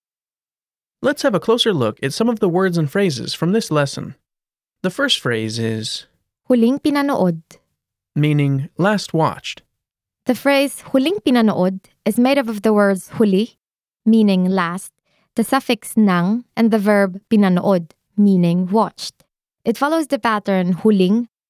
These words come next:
Speaker 2: plus a verb in past participle form.
Speaker 1: When is it used?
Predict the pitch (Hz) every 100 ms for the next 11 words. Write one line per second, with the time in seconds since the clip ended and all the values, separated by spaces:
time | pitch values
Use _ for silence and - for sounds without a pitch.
0 | - 220 226 190 190 196 - 196 170 160
1 | - 208 196 180 175 175 160 240 240 175
2 | 180 _ _ _ _ - 175 262 254 233
3 | 208 214 107 135